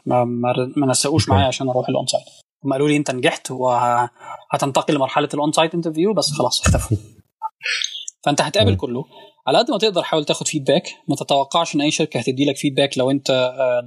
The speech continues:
Speaker 1: dropped early on في
Speaker 2: مم.
Speaker 1: البروسيس. آه، بس يعني accept whatever you get. يعني في شركات هتدي لك فيدباك، في شركات لأ، في شركات هتديك فيدباك كويس، في شركات هتديك فيدباك وحش.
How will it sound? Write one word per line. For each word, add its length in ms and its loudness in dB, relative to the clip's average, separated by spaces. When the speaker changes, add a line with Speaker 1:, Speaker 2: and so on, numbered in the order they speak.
Speaker 1:
dropped 300 -2
early 400 -2
on 260 0
في 80 4
Speaker 2:
مم. 60 6
Speaker 1:
البروسيس. 400 0
آه، 640 2
بس 240 0
يعني 240 0
accept 360 -2
whatever 160 0
you 140 0
get. 280 -2
يعني 400 2
في 240 2
شركات 380 0
هتدي 280 -2
لك 120 -2
فيدباك، 380 0
في 100 0
شركات 360 0
لأ، 120 2
في 80 0
شركات 420 0
هتديك 240 -4
فيدباك 320 0
كويس، 280 0
في 100 -8
شركات 440 -2
هتديك 380 0
فيدباك 340 0
وحش. 360 0